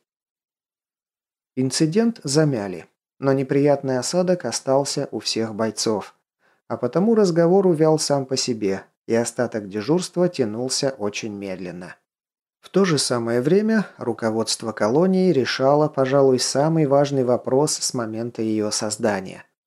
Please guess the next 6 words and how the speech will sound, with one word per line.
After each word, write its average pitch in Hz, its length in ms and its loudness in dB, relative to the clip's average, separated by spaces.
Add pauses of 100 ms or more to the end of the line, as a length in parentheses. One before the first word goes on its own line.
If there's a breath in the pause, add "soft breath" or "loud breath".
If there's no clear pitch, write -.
(280)
Установка 131 640 2
в - 100 -6
прыжковой 123 640 2
зоне 131 380 2
гиперпространственных 120 1300 -2
врат, 127 420 2